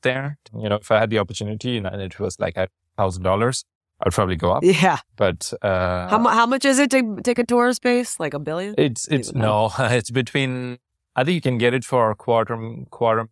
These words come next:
Speaker 1: million, two hundred fifty thousand dollars to
Speaker 2: Oh.
Speaker 1: half a million, uh, yeah, half a million.
Speaker 2: That's not too bad. <laughs>
Speaker 1: Yeah, I don't know if people are doing that for the right reason. I expect them
Speaker 2: Probably
Speaker 1: to
Speaker 2: not.
Speaker 1: Yeah.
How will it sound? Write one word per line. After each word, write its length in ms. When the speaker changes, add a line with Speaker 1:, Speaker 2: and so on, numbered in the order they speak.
Speaker 1:
million, 160
two 120
hundred 180
fifty 240
thousand 300
dollars 480
to 420
Speaker 2:
Oh. 200
Speaker 1:
half 160
a 40
million, 340
uh, 240
yeah, 140
half 180
a 60
million. 280
Speaker 2:
That's 160
not 180
too 180
bad. 320
<laughs> 100
Speaker 1:
Yeah, 580
I 120
don't 120
know 120
if 160
people 240
are 220
doing 220
that 160
for 140
the 300
right 260
reason. 320
I 140
expect 300
them 80
Speaker 2:
Probably 180
Speaker 1:
to 60
Speaker 2:
not. 240
Speaker 1:
Yeah. 140